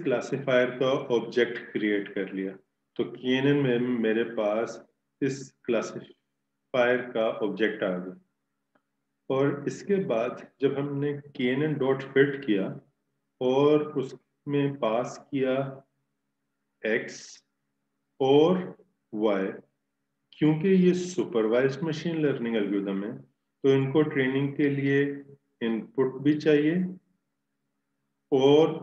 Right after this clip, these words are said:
उनके actual labels भी चाहिए। input भी चाहिए और उनके, हमारे, उनके labels भी होने चाहिए for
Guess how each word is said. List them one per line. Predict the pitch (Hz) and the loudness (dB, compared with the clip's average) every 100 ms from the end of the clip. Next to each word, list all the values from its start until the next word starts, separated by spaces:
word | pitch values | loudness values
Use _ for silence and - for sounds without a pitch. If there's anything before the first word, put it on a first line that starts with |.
| - | -6
उनके | 139 139 135 - 147 151 143 | -4 -4 -6 0 2 2 0
actual | 117 - - 147 147 147 143 - _ _ _ _ _ _ - | -2 -8 2 6 6 4 -2 -10 _ _ _ _ _ _ -8
labels | 120 120 120 120 120 127 135 127 - | -2 -2 2 4 4 4 2 0 4
भी | 147 | 4
चाहिए। | 143 127 101 95 92 - _ _ _ _ _ _ _ _ _ _ _ _ _ - _ _ - | 4 0 -2 -4 -8 -14 _ _ _ _ _ _ _ _ _ _ _ _ _ -20 _ _ -10
input | 107 151 | -4 -2
भी | 151 | 0
चाहिए | 175 160 147 147 - - _ _ _ | 2 2 2 -2 -8 -20 _ _ _
और | 131 131 139 | 0 2 2
उनके, | 135 131 127 147 | 0 -4 0 2
हमारे, | 143 139 131 143 - 139 | 4 2 2 0 -4 -6
उनके | 127 147 143 | -4 2 2
labels | 120 113 110 117 123 110 | 2 2 2 2 0 -2
भी | 127 | -2
होने | 120 110 | -2 -4
चाहिए | 104 104 98 98 _ _ _ _ _ | -6 -6 -8 -12 _ _ _ _ _
for | 127 120 | 4 6